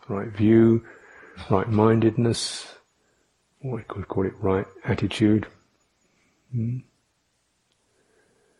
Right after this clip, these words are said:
Right speech, right action, body, right livelihood, right effort, right mindfulness, right concentration, right un-,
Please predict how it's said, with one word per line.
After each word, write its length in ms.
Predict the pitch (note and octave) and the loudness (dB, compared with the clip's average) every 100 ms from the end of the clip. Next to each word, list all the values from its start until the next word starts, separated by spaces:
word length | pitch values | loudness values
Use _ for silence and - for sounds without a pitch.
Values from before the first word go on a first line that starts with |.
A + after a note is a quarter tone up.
| _ _ _ _ _ _ _ _ _ _ _ _ _ _ - - _ - | _ _ _ _ _ _ _ _ _ _ _ _ _ _ -20 -20 _ -8
Right 260 | B2 - - | -6 -6 -8
speech, 680 | - A#2 A#2 - - - - - - - - | -4 2 2 2 -4 -4 -6 -12 -18 -20 -12
right 520 | B2+ G2+ G#2+ - - - - - | -6 -4 -6 -8 -14 -14 -18 -10
action, 680 | B2 - - C3+ A#2 A#2 A2+ - _ _ _ _ _ _ | -8 -8 -4 0 0 0 -4 -10 _ _ _ _ _ _
body, 420 | - G#2 A2+ A2 G#2 | -2 -2 0 -2 -2
right 200 | G2+ G#2 | -4 -2
livelihood, 680 | G2 G2+ G2+ G#2 G#2 G#2 - _ - | 0 0 0 0 0 0 -6 _ -10
right 140 | G2+ E3+ | -8 -4
effort, 520 | A#2+ G2 A2 A2 F3 - _ _ _ _ _ _ _ _ _ - | -4 -4 -4 -6 -10 -20 _ _ _ _ _ _ _ _ _ -10
right 180 | A2 | -8
mindfulness, 800 | G#2 G2 G2+ - G#2+ G#2 - - - - | -2 -2 -2 -2 -4 -4 -6 -14 -16 -12
right 180 | A2 C#3+ | -12 -8
concentration, 960 | A#2 G2+ G#2 F#2+ F#2 G2 - A2+ C3 - _ _ | -6 -6 -6 -4 -2 -2 -4 -10 -12 -16 _ _
right 220 | A2 G2 B2 | -6 -6 -6
un-, 280 | G#2 G#2 | -8 -8